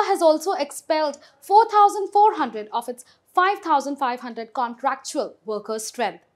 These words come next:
Now, for workers, Amazon has been one of the most stable employers in tech.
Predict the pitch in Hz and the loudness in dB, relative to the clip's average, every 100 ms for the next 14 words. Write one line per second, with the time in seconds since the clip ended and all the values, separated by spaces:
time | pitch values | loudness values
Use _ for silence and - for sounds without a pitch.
0 | _ - 370 - _ _ - 427 427 605 | _ 0 2 2 _ _ 0 4 6 6
1 | 508 466 403 349 381 427 294 254 262 285 | 4 0 0 0 2 0 0 0 -2 -6
2 | 302 294 - 311 311 294 302 302 294 320 | -4 -4 -4 -2 0 -2 -4 -6 -2 0
3 | 381 427 - 311 269 311 277 269 285 254 | 0 -2 -6 -6 -4 -6 -6 -6 -4 -4
4 | 240 247 247 - 247 240 214 - | -6 -8 -12 -10 -12 -6 -6 -6